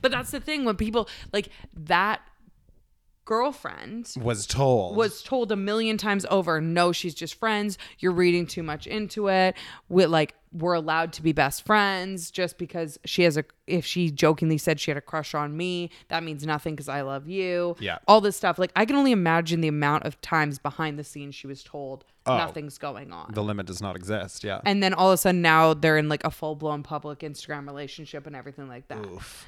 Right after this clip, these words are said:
Speaker 1: So that's
Speaker 2: There'd be a,
Speaker 1: just, like,
Speaker 2: there'd be blood on my hands.
Speaker 1: that's a real, like, sum up position of, oh, and the girlfriend did come out because she's like,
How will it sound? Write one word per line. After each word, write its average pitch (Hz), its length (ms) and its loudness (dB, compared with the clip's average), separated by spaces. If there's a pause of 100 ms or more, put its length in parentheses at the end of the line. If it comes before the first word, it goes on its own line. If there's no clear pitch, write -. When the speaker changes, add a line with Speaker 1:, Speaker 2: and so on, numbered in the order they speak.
Speaker 1:
So 226 240 4
that's 202 320 6
Speaker 2:
There'd 117 100 2
be 262 60 6
a, - 20 6
Speaker 1:
just, 220 140 2
like, 226 140 6
Speaker 2:
there'd 107 120 -4
be 101 120 -8
blood 98 460 -4
on 92 180 -6
my 95 240 -4
hands. 87 360 -8
Speaker 1:
that's 226 240 0
a 277 60 0
real, 226 240 0
like, 202 220 0
sum 196 440 -4
up 190 340 -2
position 170 640 0
of, 147 760 2 (460)
oh, 269 240 8
and 208 200 0
the 208 60 2
girlfriend 202 400 2
did 175 180 0
come 165 200 2
out 156 120 4
because 156 200 0
she's 165 200 0
like, 165 160 4